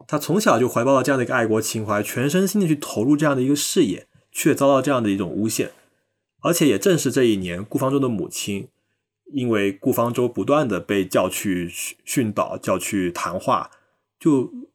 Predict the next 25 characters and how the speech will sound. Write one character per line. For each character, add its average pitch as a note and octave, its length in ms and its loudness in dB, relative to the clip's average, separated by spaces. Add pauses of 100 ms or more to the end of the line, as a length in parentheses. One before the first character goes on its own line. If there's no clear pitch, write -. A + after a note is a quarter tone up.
老 G#2 80 -10
太 C#3 140 -4
太 B2 120 -2
年 A2+ 180 0
纪 C3 120 0
也 B2+ 80 6
不 A#2 140 -2
轻， A#2+ 460 -2
听 C#3+ 240 -4
到 C3+ 160 2
这 C#3 120 0
种 A2 160 0
事 A2+ 200 -2
以 G#2+ 100 0
为 G2 80 2
自 B2 120 -4
己 A#2 60 4
儿 G2+ 200 -2
子 A2+ 160 0
做 B2 240 4
了 A2+ 40 0
什 A2 80 -6
么 F#2+ 140 -4
错 A2 420 2
误， E2+ 220 -4